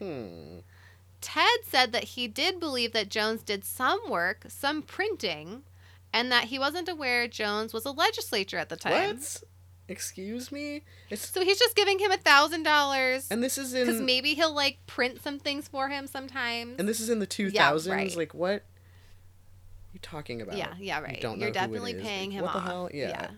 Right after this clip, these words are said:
Speaker 1: Mm-hmm.
Speaker 2: Yeah. So the most damaging part of the testimony for Ted, though,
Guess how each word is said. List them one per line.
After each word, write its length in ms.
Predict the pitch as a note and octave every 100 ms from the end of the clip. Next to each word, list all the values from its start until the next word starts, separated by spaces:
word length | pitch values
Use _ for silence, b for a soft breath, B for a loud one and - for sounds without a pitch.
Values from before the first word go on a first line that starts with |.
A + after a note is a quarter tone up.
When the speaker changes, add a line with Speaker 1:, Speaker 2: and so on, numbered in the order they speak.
| D3
Speaker 1:
Mm-hmm. 580 | C#3+ C#3+ D3 D3+ D#3+ E3+
Speaker 2:
Yeah. 180 | - - - - B B B B B
So 280 | - C4+ C4+
the 80 |
most 320 | C4+ B3+ D4+ -
damaging 460 | G#3+ A3+ B3+ D4+
part 240 | C#4 B3+ B3
of 80 |
the 60 | A#3
testimony 540 | A3+ G3 - G#3+ G#3 A3
for 140 | B3+
Ted, 380 | B3+ G3 F#3 F#3
though, 320 | E3 D3 -